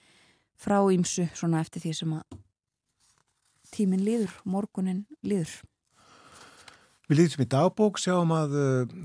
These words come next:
Speaker 2: þennan dag, árið nítján hundruð fjörutíu og sjö, er ekki sjötíu og fimm ár síðan nítján hundruð fjörutíu og sjö var?
Speaker 1: Jú.
Speaker 2: Sjötíu og fimm ár síðan að, eh,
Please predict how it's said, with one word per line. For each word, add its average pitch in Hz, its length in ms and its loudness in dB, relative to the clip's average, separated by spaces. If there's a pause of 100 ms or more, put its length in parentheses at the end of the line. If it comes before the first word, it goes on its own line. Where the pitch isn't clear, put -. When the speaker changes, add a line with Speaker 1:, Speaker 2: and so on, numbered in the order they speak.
Speaker 2:
þennan 147 260 0
dag, 92 300 -6 (560)
árið 98 220 -4
nítján 139 240 0
hundruð 127 180 -6
fjörutíu 139 320 -2
og 120 80 -2
sjö, 104 160 -2
er 92 80 -8
ekki 95 160 -8
sjötíu 151 380 -2
og - 80 -6
fimm 139 180 0
ár 107 160 -2 (1040)
síðan 110 460 -2
nítján 113 320 -2
hundruð 101 180 -8
fjörutíu 104 320 -6
og - 60 -10
sjö 90 160 -8
var? 78 180 -10
Speaker 1:
Jú. 165 160 2 (140)
Speaker 2:
Sjötíu 120 560 -4
og 104 80 -8
fimm 131 200 2
ár 143 240 0 (240)
síðan 143 400 0
að, 135 280 -2
eh, 131 240 0